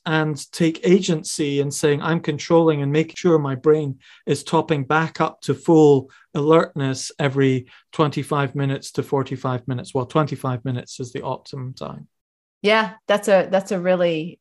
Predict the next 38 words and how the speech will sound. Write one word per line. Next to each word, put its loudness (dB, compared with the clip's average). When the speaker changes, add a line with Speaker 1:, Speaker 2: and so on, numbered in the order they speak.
Speaker 2:
lovely 2
way 2
of -4
putting -4
it. -6
And 4
yeah, 6
and, 2
you 4
know, 2
it's -4
funny, 4
one 0
of 0
my 0
publications -2
are -2
mindful 0
brain -2
breaks. -8
Speaker 1:
Yes. -10
Speaker 2:
And, 2
uh, 2
they're 2
anything -2
from -2
these -2
movements, -4
but 2
I 6
like 0
to -2
bring 0
in -2
more 4
than -4
just -6
breathing, -6